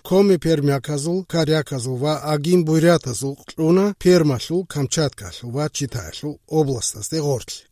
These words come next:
Усть ордашлу, бурятазул округ, цошли забуна, Иркутск область кун. Красноярскашлу, крайл де горчле, горчле тлуна, таймырашлу ва эвенкиязул, автономия округал.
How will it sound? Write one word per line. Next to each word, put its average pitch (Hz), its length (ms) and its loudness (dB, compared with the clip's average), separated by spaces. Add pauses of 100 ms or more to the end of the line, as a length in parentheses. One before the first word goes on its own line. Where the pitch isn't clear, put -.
(100)
Усть 208 360 -2
ордашлу, 175 840 2
бурятазул 151 680 0
округ, 165 380 -4
цошли 147 340 -2
забуна, 127 420 -4
Иркутск 151 600 -6
область 139 460 -2
кун. 104 320 -16
Красноярскашлу, 160 880 0
крайл 135 400 -4
де 120 60 -12
горчле, 170 540 -2
горчле 151 420 2
тлуна, 170 440 -2
таймырашлу 175 800 2
ва 143 240 -4
эвенкиязул, 151 840 0
автономия 139 640 -2
округал. 110 720 -12